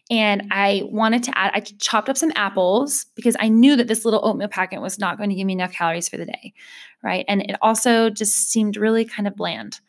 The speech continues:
And so I chopped up some apples to put inside, and then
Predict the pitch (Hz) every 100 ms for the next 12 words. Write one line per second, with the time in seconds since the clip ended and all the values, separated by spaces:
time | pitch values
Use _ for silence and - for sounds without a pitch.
0 | - - - - - 233 233 214 214 -
1 | 220 330 370 359 254 254 254 254 247 233
2 | 226 208 185 - - _ _ _ _ 226
3 | 226 226 220 208 -